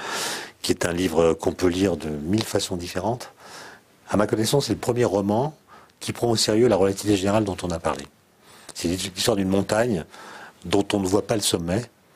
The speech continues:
parce qu'elle est tellement massive qu'elle a courbé l'espace dans son voisinage, de sorte que la lumière venant de son sommet ne peut pas nous parvenir. Bon. Il y a le Corday qui part, euh,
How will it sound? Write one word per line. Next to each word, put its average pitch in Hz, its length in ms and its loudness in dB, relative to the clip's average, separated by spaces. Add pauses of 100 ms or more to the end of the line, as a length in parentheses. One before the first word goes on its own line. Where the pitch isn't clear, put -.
(280)
parce - 160 0
qu'elle 85 140 2
est - 80 -2
tellement 131 240 2
massive 117 400 2
qu'elle - 160 -2
a 80 80 -2
courbé 131 420 2
l'espace - 720 2
dans 101 100 0
son - 140 -2
voisinage, 95 400 2
de 104 120 2
sorte - 220 0
que - 80 -2
la 90 120 4
lumière 110 480 2 (920)
venant 107 280 2
de 107 40 -2
son 110 120 2
sommet 113 240 2
ne 113 80 2
peut 101 120 2
pas 110 120 0
nous 110 100 0
parvenir. 90 500 -2 (800)
Bon. 80 100 -12 (560)
Il 85 60 0
y - 20 2
a - 20 2
le 82 60 -4
Corday 87 320 0
qui - 160 -6
part, 71 320 -4
euh, 65 260 -6